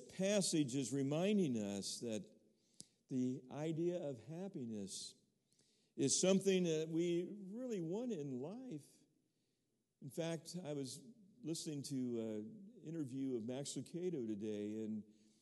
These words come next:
he said that, uh, two-thirds of the people interviewed in regard to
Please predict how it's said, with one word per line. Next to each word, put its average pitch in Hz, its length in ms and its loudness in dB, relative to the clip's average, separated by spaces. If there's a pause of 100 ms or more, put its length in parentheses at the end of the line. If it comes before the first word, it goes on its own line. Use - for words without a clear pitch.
(460)
he 143 140 -4
said 135 340 0
that, 117 300 0
uh, 110 360 -2 (640)
two-thirds 175 840 2
of 123 300 0
the 117 200 0 (100)
people 151 380 -2
interviewed 135 720 0
in 120 280 -6
regard 127 480 -2
to 120 380 -4